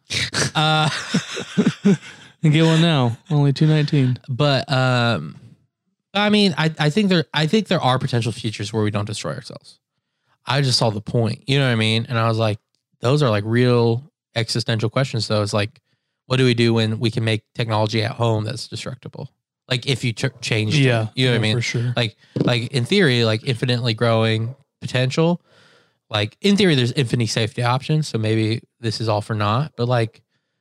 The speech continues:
Speaker 1: in theory, we could build a thing that, like, a baby could accidentally slobber on and blow up <laughs> everything. <laughs> Like, you know what I mean? <laughs> Like, it would be
Speaker 2: That'd
Speaker 1: in the
Speaker 2: be nuts.
Speaker 1: house or whatever, you know?
Speaker 2: Yeah.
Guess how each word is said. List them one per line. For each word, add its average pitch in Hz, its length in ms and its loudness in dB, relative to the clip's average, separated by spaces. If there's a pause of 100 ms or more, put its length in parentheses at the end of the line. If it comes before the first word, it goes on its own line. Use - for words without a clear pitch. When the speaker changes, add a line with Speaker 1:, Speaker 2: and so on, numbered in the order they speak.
(680)
Speaker 1:
in 120 80 -6
theory, 190 220 2
we 120 160 4
could 117 140 -2
build 123 220 2
a - 20 0
thing 117 300 0
that, 110 260 -4
like, 113 180 -8
a 127 60 -6
baby 117 320 0
could 117 160 -4
accidentally 117 400 -6
slobber - 420 -6
on - 200 -6
and 123 100 -14
blow - 220 -6
up 123 120 -8
<laughs> - 0 -
everything. - 460 -6 (260)
<laughs> - 640 -2
Like, 165 140 2
you 165 100 4
know 156 120 2
what 135 160 0
I - 40 -4
mean? 190 260 4
<laughs> 180 600 0
Like, 131 140 2
it 131 60 4
would 127 120 2
be 131 80 2
Speaker 2:
That'd 131 100 2
Speaker 1:
in 127 40 2
the 120 80 2
Speaker 2:
be 120 60 0
nuts. 117 220 0
Speaker 1:
house 101 200 -2
or 110 100 0
whatever, 101 320 -2
you 135 160 2
know? 127 160 2
Speaker 2:
Yeah. 120 120 -2